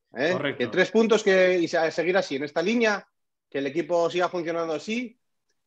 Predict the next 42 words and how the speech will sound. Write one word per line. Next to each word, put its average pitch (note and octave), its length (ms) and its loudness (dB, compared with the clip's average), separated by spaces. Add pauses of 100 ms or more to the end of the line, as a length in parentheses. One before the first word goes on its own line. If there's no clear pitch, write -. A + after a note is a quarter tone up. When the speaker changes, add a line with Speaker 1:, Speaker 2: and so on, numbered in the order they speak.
(140)
Speaker 1:
y D3 200 0
bueno, F3 180 2
sí E3+ 140 -8
que D#3 80 0
después D#3+ 340 0
de, F3+ 240 0
después C#3+ 380 -8
creo F3+ 200 2
que F#3 120 0
recibimos E3+ 340 -2
al E3+ 140 2
Corcón, C#3+ 480 -4
si - 100 -20
no, C3+ 720 -6
si C3+ 140 -2
no C#3+ 100 4
me D3 120 6
equivoco, C3 380 4
¿no? E3 140 4
Y - 20 2
vamos C#3 240 4
Speaker 2:
No, D#3 60 4
Speaker 1:
a D3 60 6
Speaker 2:
no C#3 80 4
Speaker 1:
Vallecas, D#3 260 4
Speaker 2:
pienses E3 160 -2
más E3+ 160 2
Speaker 1:
algo F3 80 2
así. E3+ 100 0
Speaker 2:
allá, F3 540 0
no C#3+ 180 -10
te, - 80 -20 (400)
te, - 60 -14
ahora D3 240 0
te E3+ 60 2
riño E3 240 2
yo, E3+ 160 4
solo F#3 220 2
Speaker 1:
Por, G3 100 4
Speaker 2:
Sabadell. F3 240 6
Speaker 1:
vale, G3+ 260 6
bien, G#3 320 4